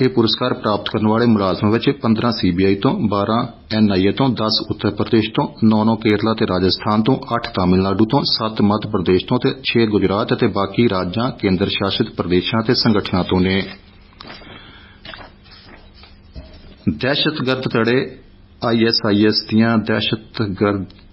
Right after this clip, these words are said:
ਗਤੀਵਿਧੀਆਂ 'ਚ ਕਥਿਤ ਸਰਗਰਮ ਸ਼ਮੂਲੀਅਤ ਲਈ ਪੁਣੇ ਆਈਸਿਸ ਮੋਡਿਊਲ ਕੇਸ ਵਿੱਚ ਸ਼ਾਮਿਲ ਸਾਕਿਬ ਨਾਚਾਨ ਨੂੰ ਗ੍ਰਿਫਤਾਰ ਕੀਤਾ ਹੈ।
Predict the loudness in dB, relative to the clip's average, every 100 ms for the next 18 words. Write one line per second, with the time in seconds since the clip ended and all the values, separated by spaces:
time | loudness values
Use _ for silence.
0 | -16 -18 -20 -20 -10 -4 0 2 2 2
1 | 0 0 -2 -4 -4 -2 -4 -2 -4 0
2 | 0 2 2 2 2 2 0 0 -2 -14
3 | -10 0 2 2 0 -4 -2 -2 0 -2
4 | -2 0 2 4 4 4 2 -4 -2 0
5 | 0 0 -2 0 -2 -2 -10 -20 -12 -6
6 | -2 2 2 2 0 -2 0 0 0 2
7 | 0 0 0 2 2 2 -2 -2 -2 -2
8 | -6 -4 -4 -2